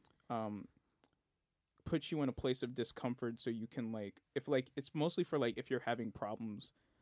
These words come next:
like, personally with, like, with yourself. So, like, if you're having problems, like, um, um, addressing a certain issue, it's supposed to, like, um, leave you, like, with no distractions. So, like,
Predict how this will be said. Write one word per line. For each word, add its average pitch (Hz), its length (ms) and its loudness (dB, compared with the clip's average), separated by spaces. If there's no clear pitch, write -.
like, 131 220 0
personally 117 480 0
with, 104 160 -2
like, 92 180 -4
with 104 140 -4
yourself. - 560 -4
So, - 160 0
like, 120 220 4
if 131 120 0
you're 147 120 6
having 151 340 4
problems, 117 500 2
like, 104 300 0
um, 104 400 -4
um, 127 300 4
addressing 131 500 2
a 104 60 -2
certain 110 320 0
issue, 110 440 -4
it's 147 120 -2
supposed 156 360 4
to, 160 80 4
like, 135 300 4
um, 123 380 0
leave 147 340 4
you, 151 220 4
like, 135 280 8
with 131 220 6
no 127 260 8
distractions. 120 720 2
So, 131 140 2
like, 120 240 4